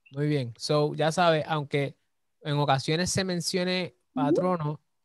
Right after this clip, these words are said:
Speaker 1: para que, para aquellas personas que también son contratistas en, para propósitos de establecer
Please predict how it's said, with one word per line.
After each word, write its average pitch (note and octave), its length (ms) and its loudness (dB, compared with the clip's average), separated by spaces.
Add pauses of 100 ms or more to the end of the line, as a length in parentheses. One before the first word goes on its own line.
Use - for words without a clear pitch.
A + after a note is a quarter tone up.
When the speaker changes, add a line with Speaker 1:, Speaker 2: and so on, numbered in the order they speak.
(200)
Speaker 1:
para C#3 280 2
que, C3 380 0
para C3 180 0
aquellas C3 260 -4
personas E3+ 340 -2
que D#3+ 100 -6
también C#3+ 420 -4
son E3 200 -6
contratistas E3 680 -4
en, C#3+ 180 -6
para C3 260 0
propósitos D3 480 -2
de D3+ 80 -2
establecer C#3 720 -2